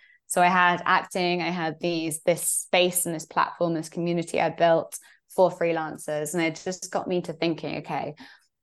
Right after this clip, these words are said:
well, what, what do I love about both of them? What do I love about these spaces? And it really was being with people to have permission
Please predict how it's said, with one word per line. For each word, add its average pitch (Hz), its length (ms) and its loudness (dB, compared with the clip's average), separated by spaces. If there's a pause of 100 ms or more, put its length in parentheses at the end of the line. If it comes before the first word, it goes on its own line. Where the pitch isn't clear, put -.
(420)
well, 214 160 8
what, 240 360 6 (440)
what 220 200 6
do 269 120 6
I 247 80 8
love 175 440 4 (180)
about 151 280 -4
both - 260 -4
of - 60 -20
them? 151 200 0
What 190 140 2
do 220 100 2
I 202 100 6
love 160 440 0 (240)
about - 320 -2
these 151 220 -2
spaces? - 720 -4 (880)
And 185 160 8
it 185 140 6
really 185 400 4
was 170 560 4 (960)
being 233 480 6
with 208 300 0
people 165 760 0 (240)
to 170 80 6
have 165 500 2 (800)
permission 180 880 2